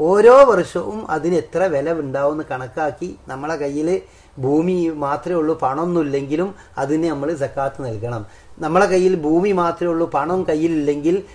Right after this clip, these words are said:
വിൽക്കണ സമയത്ത് അഞ്ചു കൊല്ലത്തെ സക്കാത്ത് നൽകണം. അങ്ങനെയൊക്കെയാണ് ഈ ബഹുഭൂരിപക്ഷ പണ്ഡിതന്മാരും അഭിപ്രായം പറഞ്ഞത്. അതിൽ രണ്ടാമത് പറഞ്ഞ അഭിപ്രായമാണ്,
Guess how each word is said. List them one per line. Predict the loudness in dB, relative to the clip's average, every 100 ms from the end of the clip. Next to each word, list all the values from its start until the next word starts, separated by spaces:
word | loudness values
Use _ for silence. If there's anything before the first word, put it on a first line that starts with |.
| -8 2
വിൽക്കണ | 4 4 2 4
സമയത്ത് | 4 0 -4 -4 -4
അഞ്ചു | -4 -2 0
കൊല്ലത്തെ | 2 0 -2
സക്കാത്ത് | -6 -6 -8 -8 -8
നൽകണം. | -8 -8 -8 -12 -18 -14 -2
അങ്ങനെയൊക്കെയാണ് | 0 0 -2 -4 -4 -8 -12 -20 -12 -4
ഈ | -2 2
ബഹുഭൂരിപക്ഷ | 2 2 2 2 2 -2 -2
പണ്ഡിതന്മാരും | -4 -4 -6 -6 -4 -6 -6
അഭിപ്രായം | -8 -8 -4 -4 -4
പറഞ്ഞത്. | -6 -6 -12 -14 -20 -10
അതിൽ | 0 2 2
രണ്ടാമത് | 0 2 4 4 4
പറഞ്ഞ | 4 2 0
അഭിപ്രായമാണ്, | -2 -2 -2 -2 -2 -4 -4 -8